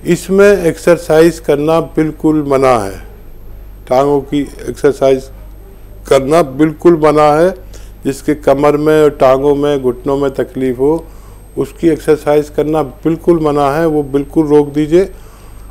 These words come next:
और कुर्सी वाला शौचालय यूज़ करें अपनी ज़रूरत में। अगर आप ये भी करती हैं, और झाड़ू पोछा बिल्कुल ना करें, अगर करती हैं तो रोक दीजिए, तब गोंद सिया खाएंगे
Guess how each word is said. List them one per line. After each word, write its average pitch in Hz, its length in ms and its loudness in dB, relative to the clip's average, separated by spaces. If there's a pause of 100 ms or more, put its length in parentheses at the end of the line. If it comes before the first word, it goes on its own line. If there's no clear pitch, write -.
(120)
और 160 560 4 (1200)
कुर्सी 180 400 2
वाला 175 320 6
शौचालय 143 680 4
यूज़ 135 320 -2
करें 143 280 0
अपनी 139 260 -4
ज़रूरत 107 400 0 (100)
में। 92 80 -14 (1120)
अगर 123 180 4
आप 131 220 2
ये 123 100 0
भी 139 140 -2
करती 151 400 0
हैं, 175 340 -4 (520)
और 156 320 2
झाड़ू 165 340 2
पोछा 180 400 0
बिल्कुल 160 520 0
ना 151 140 4
करें, 151 360 2 (460)
अगर 131 140 2
करती 131 440 -2
हैं 151 180 -2
तो 147 160 0
रोक 127 180 4
दीजिए, 139 340 -2 (320)
तब 160 200 2
गोंद 139 280 0
सिया 135 220 0
खाएंगे 127 460 -4